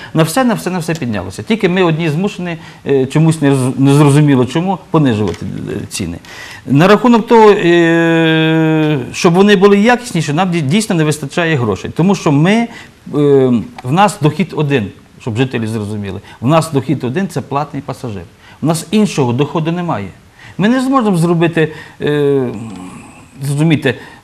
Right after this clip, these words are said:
розбавити молоко чи сметану. Ви вибачте, на що я такі приклади навожу.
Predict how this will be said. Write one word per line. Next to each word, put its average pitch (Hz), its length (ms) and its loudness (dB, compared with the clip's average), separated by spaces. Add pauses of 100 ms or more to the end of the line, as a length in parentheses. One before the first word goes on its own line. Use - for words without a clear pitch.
(300)
розбавити 175 680 4
молоко 190 500 2
чи 156 360 -4
сметану. 139 580 0
Ви 135 100 4
вибачте, 156 420 0
на 139 120 -2
що 151 100 -2
я 139 60 0
такі 139 220 -4
приклади 120 400 -2
навожу. 98 400 -4